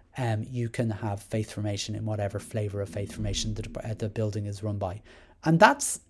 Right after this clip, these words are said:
a reasonably good compromise, I think, you know. Um, it, there's no harm. If you want your religion, well, you can do it after school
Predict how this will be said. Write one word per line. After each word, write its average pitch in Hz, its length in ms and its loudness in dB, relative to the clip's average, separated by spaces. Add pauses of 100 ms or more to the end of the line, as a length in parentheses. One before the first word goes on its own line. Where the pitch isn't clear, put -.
(220)
a 139 60 -2
reasonably 123 540 0
good 101 260 2 (160)
compromise, 98 640 -4 (340)
I - 120 10
think, - 340 -2 (220)
you 123 120 0
know. 123 280 4 (360)
Um, 131 400 8
it, 143 200 -2
there's 160 180 6
no 185 160 8
harm. 165 180 8
If 127 140 0
you 233 100 8
want 180 400 8
your 110 80 -2
religion, 107 380 0
well, 143 340 6 (420)
you 156 120 2
can 170 80 6
do 175 160 8
it 165 80 10
after 135 300 4
school 107 360 0